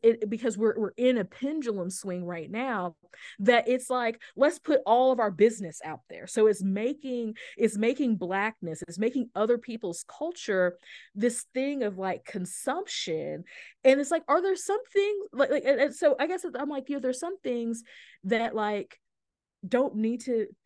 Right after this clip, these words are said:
that don't belong to everybody. And we don't have to, we, there's some things, like, "We don't have to acknowledge this." Like, Juneteenth actually doesn't have to be a national holiday.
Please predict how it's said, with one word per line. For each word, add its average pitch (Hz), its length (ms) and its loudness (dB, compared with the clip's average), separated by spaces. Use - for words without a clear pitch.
that 214 200 0
don't 233 180 -2
belong 240 360 -6
to - 120 -12
everybody. - 340 -20
And 196 180 2
we 247 100 6
don't 254 220 2
have 254 340 -4
to, 240 220 -4
we, 214 160 0
there's 233 200 4
some 349 140 -4
things, 320 200 -4
like, 247 140 -4
"We 202 340 8
don't 302 220 0
have 247 640 -6
to 262 220 2
acknowledge 214 720 -2
this." - 280 -16
Like, 240 200 4
Juneteenth 381 600 6
actually 330 500 0
doesn't 254 440 0
have 262 240 -6
to 269 80 -2
be 240 200 -2
a 285 60 -2
national 175 420 -4
holiday. 196 500 0